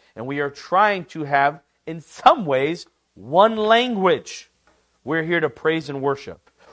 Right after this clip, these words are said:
We're here to hear about God. We are here to edify and build one another up.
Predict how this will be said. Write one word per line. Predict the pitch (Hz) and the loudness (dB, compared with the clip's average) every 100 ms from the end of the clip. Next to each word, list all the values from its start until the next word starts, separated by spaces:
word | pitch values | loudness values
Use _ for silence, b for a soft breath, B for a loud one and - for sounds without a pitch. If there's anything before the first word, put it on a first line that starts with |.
| - | -8
We're | 160 | -2
here | 175 160 | 0 0
to | |
hear | 139 - 165 | -4 -4 -2
about | 156 151 143 110 | 2 4 2 2
God. | 131 127 87 - b b b | 2 2 0 -10 b b b
We | 143 160 | -8 -6
are | |
here | 151 170 156 | -4 -4 -6
to | - 156 - | -10 -10 -6
edify | 151 160 - 147 | -4 -2 0 0
and | 135 123 | 0 -2
build | 147 151 127 _ _ | 0 0 -2 _ _
one | 117 127 151 | -4 0 0
another | 147 139 139 117 117 110 _ _ _ _ - | 0 0 0 0 -6 -6 _ _ _ _ 2
up. | 127 - - - | 2 2 -4 -20